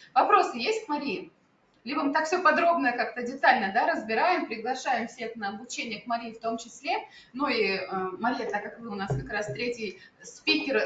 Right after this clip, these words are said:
в рам-, в рамках рекламы, с вами и будет рекламная пауза. Наш главный бонус, бонус сегодняшнего дня обычно, всегда, все наши семинары,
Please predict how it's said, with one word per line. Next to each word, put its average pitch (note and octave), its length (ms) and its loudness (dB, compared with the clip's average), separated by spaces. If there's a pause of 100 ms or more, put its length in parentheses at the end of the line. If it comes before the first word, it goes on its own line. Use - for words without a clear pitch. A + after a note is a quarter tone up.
(120)
в G3+ 60 -8
рам-, C4 220 2
в - 40 -6
рамках C4 440 4
рекламы, E4+ 680 6
с - 140 -12
вами A3 340 0
и A3+ 60 -4
будет G#3+ 260 -4
рекламная A#3 560 2
пауза. D4 440 6
Наш D4 260 2 (100)
главный B3 340 4
бонус, D#4+ 480 2 (280)
бонус D4 320 -2
сегодняшнего A#3+ 480 -10
дня D4 420 0
обычно, G3 480 -4
всегда, G#3 500 0
все - 200 -8
наши C4 220 -4
семинары, G#3+ 640 -4